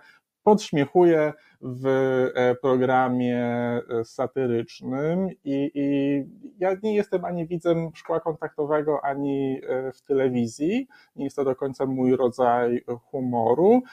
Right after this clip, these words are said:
Natomiast myślę, że te, te takie zasadnicze różnice warsztatowe są tutaj, e, istotne. Kto się z czego śmieje, no to, to, to już,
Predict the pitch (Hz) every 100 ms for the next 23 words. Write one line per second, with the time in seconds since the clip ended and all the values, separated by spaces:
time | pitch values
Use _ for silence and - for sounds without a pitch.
0 | - 165 180 180 202 196 190 190 185 190
1 | 175 190 175 160 190 196 190 202 208 185
2 | 180 180 175 180 180 165 180 190 185 175
3 | 175 160 170 156 165 - 196 131 110 -
4 | 110 113 123 - 123 113 117 117 117 123
5 | - 120 117 - - 135 147 160 - 147
6 | 147 143 135 139 147 143 143 135 131 147
7 | 139 135 - 143 135 127 135 - -